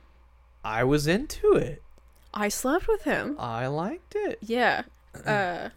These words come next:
Speaker 2: is that my computer?
Speaker 1: Uh,
Speaker 2: Oopsie.
Speaker 1: no worries.
Speaker 2: Um, yeah. Uh, there's one scene where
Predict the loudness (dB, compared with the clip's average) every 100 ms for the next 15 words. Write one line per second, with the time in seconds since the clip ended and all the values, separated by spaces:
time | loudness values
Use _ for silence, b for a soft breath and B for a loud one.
0 | -20 -14 -10 -10 -12 -14 -12 -12 -12 -14
1 | -20 -20 -20 -18 -10 -8 -8 -8 -10 -10
2 | -14 -14 -14 -16 B B B B B 2
3 | 4 6 4 0 -6 -14 -20 _ -20 -20
4 | -20 -20 -20 -20 -12 -6 4 4 4 0
5 | 6 8 10 8 6 4 6 6 6 2
6 | 2 2 0 0 0 2 2